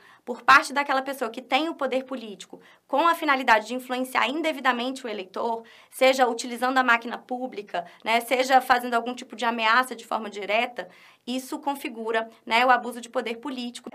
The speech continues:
O abuso de poder político, ele é destinado justamente pras pessoas que estão na estrutura da administração pública e que ultrapassam esse limite. Então, né, as candidatas que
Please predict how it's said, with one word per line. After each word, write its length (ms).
O 140
abuso 260
de 60
poder 220
político, 380
ele 100
é 40
destinado 480
justamente 500
pras 240
pessoas 520
que 80
estão 280
na 120
estrutura 400
da 80
administração 680
pública 500
e 100
que 420
ultrapassam 680
esse 200
limite. 500
Então, 440
né, 300
as 160
candidatas 560
que 380